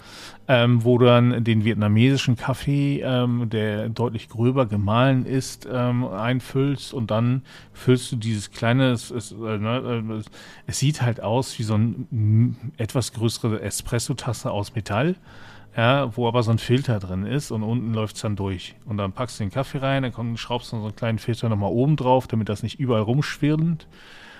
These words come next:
Und dann füllst du es halt mit dem Wasser auf. Und bis ich das hingekriegt habe, dass es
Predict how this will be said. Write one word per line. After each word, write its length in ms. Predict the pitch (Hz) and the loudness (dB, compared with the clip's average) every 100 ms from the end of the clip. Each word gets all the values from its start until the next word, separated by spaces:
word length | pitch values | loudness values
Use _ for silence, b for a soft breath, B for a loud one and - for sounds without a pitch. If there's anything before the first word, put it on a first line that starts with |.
| B - | B -2
Und 160 | 110 | 2
dann 400 | 107 120 135 139 - - | 4 4 4 0 -6 -14
füllst 360 | - 143 - | 2 2 2
du 60 | 135 | -2
es 180 | 117 - | -4 -2
halt 240 | 117 101 | -2 -2
mit 140 | 107 117 | -6 -4
dem 160 | 104 | -4
Wasser 260 | 101 - 85 | -4 -6 -6
auf. 180 | 87 - | -6 -6
Und 160 | 98 | -4
bis 160 | 120 - | -2 -2
ich 160 | 113 | -4
das 320 | - 147 - - | 0 0 0 0
hingekriegt 540 | 143 160 123 120 - | 2 2 0 -4 -4
habe, 380 | 104 95 90 90 | -4 -2 -2 -2
dass 220 | 101 101 | -4 -2
es 200 | 110 - | -4 -6